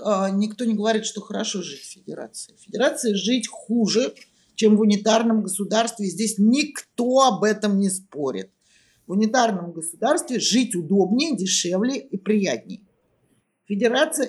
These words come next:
это всегда уступка чему-либо.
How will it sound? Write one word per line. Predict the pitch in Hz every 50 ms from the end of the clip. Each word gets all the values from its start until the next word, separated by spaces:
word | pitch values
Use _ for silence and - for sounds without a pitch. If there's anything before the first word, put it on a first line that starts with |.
| -
это | - 247 226 247
всегда | 214 - - 233 208 208 190 247 220
уступка | - - 233 208 - - - _ 269 254 226 - - - 277 269 277 262 - - _ _ _ _ _ _ _ _ _
чему-либо. | - - 254 254 269 277 269 262 233 226 220 170 147 - - -